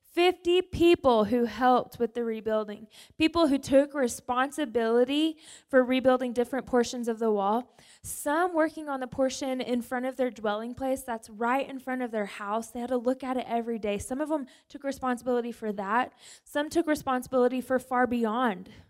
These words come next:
what they were specifically responsible for. And others took responsibility for different gates. All the gates had to be refixed and put together.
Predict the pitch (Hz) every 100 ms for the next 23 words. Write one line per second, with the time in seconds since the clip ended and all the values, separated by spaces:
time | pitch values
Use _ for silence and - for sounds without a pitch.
0 | _ - 226 196 - 214 196 214 214 208
1 | 185 196 - _ - 240 226 220 226 226
2 | 220 202 - 226 233 214 196 175 - -
3 | - - - - 262 254 - 277 320 247
4 | 220 233 - _ _ - 262 262 254 247
5 | 233 233 220 208 220 240 - 220 214 -
6 | 220 - 233 - 247 226 285 214 - -
7 | 226 226 202 240 - - 220 202 208 202
8 | 190 - - 208 208 202 - 185 - -
9 | - 220 196 202 - _ _ _ _ _
10 | _ 208 226 226 - 208 208 208 202 -